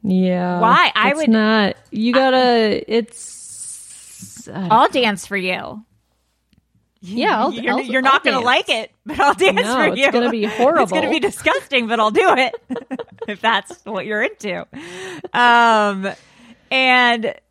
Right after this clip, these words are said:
Speaker 2: Jovi's like, and Asuelu's like, what does he say? He's, he says, you know, uh, when, uh, when Kaylana and I first met, she said I could go for my birthday or something.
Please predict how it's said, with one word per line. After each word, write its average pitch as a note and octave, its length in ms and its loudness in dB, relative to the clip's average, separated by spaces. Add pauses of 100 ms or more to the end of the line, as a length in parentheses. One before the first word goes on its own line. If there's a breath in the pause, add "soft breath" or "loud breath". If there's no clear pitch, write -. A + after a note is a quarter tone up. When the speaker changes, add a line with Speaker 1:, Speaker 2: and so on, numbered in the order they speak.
(160)
Speaker 2:
Jovi's C4 920 -4
like, A3+ 480 0 (160)
and C4 140 2
Asuelu's D4 600 -2
like, A#3+ 560 0
what C#4+ 80 4
does F4 160 -2
he F4 100 -2
say? C4 220 2
He's, A3+ 260 -2
he A3+ 260 -8
says, A#3 280 -4
you A#3+ 140 -4
know, A3 220 0
uh, - 440 -10
when, B3 300 0
uh, D2 500 -6 (220)
when A#3+ 240 0
Kaylana A#3+ 420 2
and A#3+ 160 2
I A3+ 140 2
first G#3+ 300 -4
met, G#3+ 300 2
she - 160 -6
said G3 220 0
I F#3+ 80 2
could F#3 180 -6
go G3 220 4
for G3 160 -4
my F#3 140 0
birthday F#3 520 0
or F3+ 80 -2
something. F3 600 -4